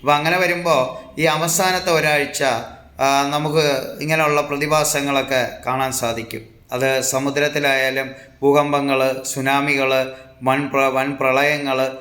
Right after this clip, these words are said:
ഇതുപോലുള്ള ഉഗ്ര സ്ഫോടനങ്ങൾ, ആ, ഇതുപോലുള്ള ശബ്ദങ്ങൾ, ഇതെല്ലാം നമുക്ക് ഗ്രഹിക്കാൻ പറ്റും.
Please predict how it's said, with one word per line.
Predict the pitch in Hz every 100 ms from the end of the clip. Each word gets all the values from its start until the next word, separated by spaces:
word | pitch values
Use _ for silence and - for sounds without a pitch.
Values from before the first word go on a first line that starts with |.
| - -
ഇതുപോലുള്ള | 139 151 147 143
ഉഗ്ര | 139 135 143 135 127
സ്ഫോടനങ്ങൾ, | - 139 135 143 143 139 131 123 127 - - -
ആ, | 139
ഇതുപോലുള്ള | 143 147 147 139 139
ശബ്ദങ്ങൾ, | - 135 127 151 147 135 131 127 - -
ഇതെല്ലാം | 147 165 165 170 160
നമുക്ക് | 151 151 160 139 - - - -
ഗ്രഹിക്കാൻ | 139 139 139 139 127
പറ്റും. | 117 -